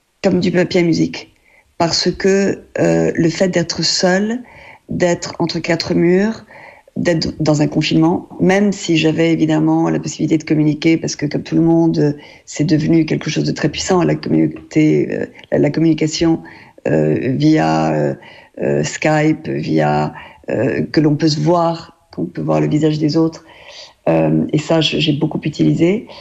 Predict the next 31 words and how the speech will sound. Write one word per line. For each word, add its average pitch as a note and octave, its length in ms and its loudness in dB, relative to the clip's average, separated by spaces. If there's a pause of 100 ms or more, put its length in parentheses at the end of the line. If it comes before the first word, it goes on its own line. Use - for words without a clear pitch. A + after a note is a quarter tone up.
(280)
Mais F#3+ 400 2 (240)
n'empêche G3+ 500 0
que F3+ 240 2
le E3+ 100 0
sentiment F3+ 420 0
était F#3 220 0
là. F#3 280 -2 (640)
Et, F3+ 460 4
et F3+ 60 2
je F#3 160 -6
me F3+ 40 -2
souviens G#3+ 640 -2
très - 220 0
bien G#3 420 0 (340)
le F#3 160 4
moment F#3+ 360 2
où G#3 80 2
j'ai F#3 200 2
écrit G#3+ 420 -4
sur F#3+ 220 -2
un F3+ 80 2
papier, F#3 580 0 (420)
euh, F2 440 2 (420)
l-, - 140 -8
l-, - 360 0
l-, D3+ 320 0
les G3+ 280 2
heures, F3 240 0
c'est-à-dire F#3 360 -2
que F3 220 0
j'allais F#3+ 460 0